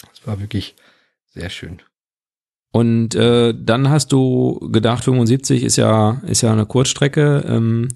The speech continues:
Speaker 1: <laughs>
Speaker 2: ähm, wer Kurzstrecke laufen kann, kann auch Bambini-Lauf laufen.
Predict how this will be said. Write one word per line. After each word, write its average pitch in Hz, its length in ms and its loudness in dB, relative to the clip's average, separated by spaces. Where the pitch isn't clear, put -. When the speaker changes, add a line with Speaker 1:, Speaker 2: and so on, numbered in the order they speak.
Speaker 1:
<laughs> 113 280 0
Speaker 2:
ähm, 113 520 2
wer 107 140 2
Kurzstrecke 123 500 0
laufen 113 260 2
kann, 110 240 2
kann 117 160 0
auch 117 100 0
Bambini-Lauf 135 680 2
laufen. 143 460 0